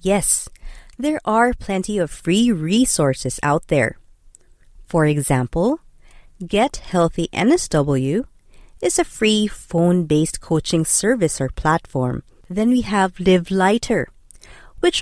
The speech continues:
offers a range of tools and calculators to help people make the changes they need to stay healthy. Health Translations Victoria is another useful resource.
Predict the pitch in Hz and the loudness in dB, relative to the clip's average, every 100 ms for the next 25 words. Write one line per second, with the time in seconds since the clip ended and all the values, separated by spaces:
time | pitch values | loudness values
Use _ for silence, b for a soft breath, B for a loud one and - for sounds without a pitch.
0 | - 269 262 277 - 202 208 208 - - | 0 0 0 -4 -4 0 2 2 2 -2
1 | - - 247 214 156 - 175 - 196 226 | -4 -2 2 2 2 0 -2 0 -2 -2
2 | 320 247 147 - 127 - - - B B | 0 -2 -2 -4 -6 -6 -10 -16 B B
3 | B - 339 339 - 285 - 285 226 214 | B 2 4 2 2 -2 0 0 2 0
4 | - 214 - 175 165 170 - 185 233 202 | -4 -6 -2 0 0 -2 -2 2 4 4
5 | 147 147 190 - 156 156 - 202 - - | 2 -2 -4 -2 -2 -2 2 0 0 -4
6 | 139 - - - - - _ _ _ - | -6 -10 -20 -20 -20 -20 _ _ _ -20
7 | - - - 175 175 - - 202 196 - | -20 -16 -2 0 0 -4 -2 0 0 0
8 | 170 165 - 196 - 196 - - 202 214 | 2 2 0 -2 -2 -4 -4 0 2 2
9 | 240 170 - B B B B - 349 339 | 2 0 -2 B B B B -2 2 4
10 | 302 285 285 233 226 - 262 247 214 302 | 4 2 2 4 2 2 2 2 2 0
11 | - 247 127 - - | 2 0 0 -4 -12